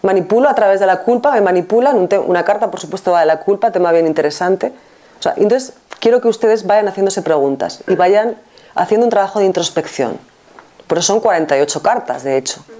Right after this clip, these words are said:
para que vayamos despacito, ¿no? Integrando los conceptos.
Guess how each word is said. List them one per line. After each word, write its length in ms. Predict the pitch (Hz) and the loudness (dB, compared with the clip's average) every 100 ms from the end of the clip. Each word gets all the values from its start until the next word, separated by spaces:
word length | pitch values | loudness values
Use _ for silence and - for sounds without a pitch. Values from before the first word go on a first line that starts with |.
| - _ - - - | -20 _ -20 -20 -8
para 180 | - 143 | -4 0
que 60 | |
vayamos 340 | 147 143 143 175 | 2 2 2 0
despacito, 580 | 202 - 151 156 - 127 | -2 -4 -4 -4 -2 -4
¿no? 160 | 240 - - - | -4 -6 -8 -4
Integrando 460 | 151 151 151 151 | 0 0 0 2
los 160 | 151 147 | 0 -2
conceptos. 640 | 139 131 131 - - - | -6 -8 -12 -14 -18 -18